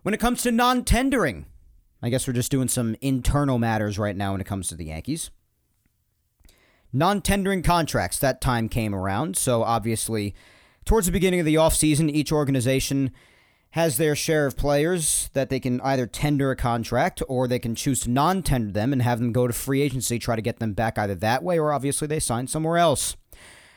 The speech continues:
They have non-tendered three players this time around. Those three are Albert Abreu,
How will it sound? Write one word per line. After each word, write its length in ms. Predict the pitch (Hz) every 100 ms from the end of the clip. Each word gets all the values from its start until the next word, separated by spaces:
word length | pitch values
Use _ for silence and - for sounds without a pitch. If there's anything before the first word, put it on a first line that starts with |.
| -
They 100 | 165
have 120 | 180
non-tendered 600 | 180 185 165 190 196 -
three 320 | 160 202 233
players 720 | 226 160 147 120 85 76 - - - -
this 160 | 101
time 260 | - 104 95
around. 400 | 87 85 113 156 - _ - -
Those 260 | 151 170
three 320 | - 147 160
are 220 | 175 117 101
Albert 300 | 117 120 156
Abreu, 480 | 156 143 123 135